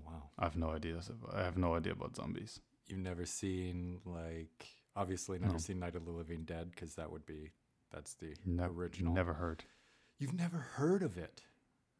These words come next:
Speaker 2: What was the name?
Speaker 1: Night of the Living Dead.
Speaker 2: Oh, I heard of it.
Speaker 1: It's,
Speaker 2: Yeah.
Speaker 1: like, the most amazing horror movie.
Speaker 2: Yeah.
Speaker 1: Um, okay, so you'd last a day.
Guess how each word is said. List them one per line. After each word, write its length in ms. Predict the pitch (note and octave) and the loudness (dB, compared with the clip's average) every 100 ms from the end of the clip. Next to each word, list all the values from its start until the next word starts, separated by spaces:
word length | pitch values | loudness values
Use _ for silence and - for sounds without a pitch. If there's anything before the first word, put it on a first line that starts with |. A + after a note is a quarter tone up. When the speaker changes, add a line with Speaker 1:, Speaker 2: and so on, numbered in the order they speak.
| - | 4
Speaker 2:
What 140 | G2+ | 4
was 160 | A2 A#2 | 6 4
the 80 | B2 | 6
name? 220 | B2 C3 - _ | 6 4 0 _
Speaker 1:
Night 240 | A2 A#2 C3 | 8 10 10
of 140 | A2 | 8
the 60 | A2 | 4
Living 360 | G#2 G#2 G#2 F#2 | 4 6 4 4
Dead. 320 | F#2 E2+ - _ _ _ _ _ _ - | 0 -2 -8 _ _ _ _ _ _ 6
Speaker 2:
Oh, 180 | G2+ F#2+ | 10 12
I 100 | E2 | 10
heard 200 | E2 D2+ | 6 0
of 120 | - | -2
it. 160 | - - _ _ - | -8 -14 _ _ -10
Speaker 1:
It's, 280 | E2+ - - | -8 -4 -2
Speaker 2:
Yeah. 80 | |
Speaker 1:
like, 80 | E2+ - - | -2 -4 -6
the 100 | F#2+ | -2
most 320 | F#2 F#2 - | -2 -2 -2
amazing 720 | F2+ F#2 F#2 F#2 F#2+ F2+ F2 - _ - - | -2 0 0 -2 -2 -4 -6 -10 _ -20 -6
horror 260 | F#2+ F2 | -4 -2
movie. 360 | E2+ D#2 D2 D#2 - - - - _ _ _ _ _ - - - - - - - - | -2 -6 -8 -10 -12 -20 -20 -20 _ _ _ _ _ -20 -14 -14 -14 -16 -20 -20 -10
Speaker 2:
Yeah. 300 | G#2+ F#2 F2+ | 0 2 4
Speaker 1:
Um, 220 | F2+ E2+ E2 - - - A2+ | 2 0 -4 -12 -18 -4 -2
okay, 220 | A2 G2+ | 2 2
so 160 | - | 2
you'd 160 | G#2+ B2 | 2 6
last 260 | A2+ - F#2+ | 6 4 -4
a 40 | |
day. 380 | E2+ F#2 E2 | -2 0 0